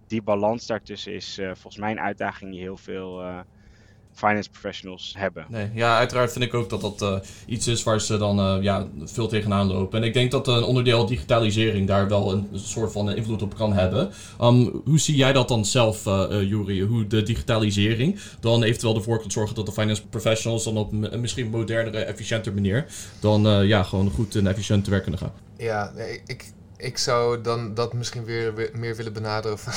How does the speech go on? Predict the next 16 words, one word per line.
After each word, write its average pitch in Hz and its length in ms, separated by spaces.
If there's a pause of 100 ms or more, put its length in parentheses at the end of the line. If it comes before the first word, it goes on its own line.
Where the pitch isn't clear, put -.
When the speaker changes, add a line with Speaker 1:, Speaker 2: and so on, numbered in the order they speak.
(100)
Speaker 3:
<laughs> - 160
vanuit, 107 320
eh, 107 260 (200)
Speaker 2:
Hm. 107 160
Speaker 3:
snel 135 320
groeiende 131 280
bedrijven 120 460
die 123 80
snel 117 260
op-, - 240
opschalen. 127 800
Speaker 2:
Mhm. - 100 (380)
Speaker 3:
Ehm, 110 320 (560)
ik 107 160
denk 107 200
dat 110 120